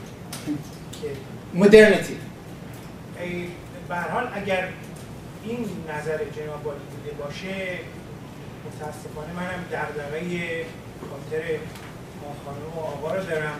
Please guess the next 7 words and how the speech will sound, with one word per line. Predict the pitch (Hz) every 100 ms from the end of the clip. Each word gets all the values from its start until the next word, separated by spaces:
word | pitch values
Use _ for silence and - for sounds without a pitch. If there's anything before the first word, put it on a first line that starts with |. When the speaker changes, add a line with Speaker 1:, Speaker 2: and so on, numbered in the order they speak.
| 143
Speaker 2:
در | 143 143
رابطه | 151 147 135 175 -
با، | 170 165 160
اه، | 156 - - - - 147 139 135 131 156
نمونه‌هایی | 165 160 151 185 208
که | - 151 143
میاری | 139 135 135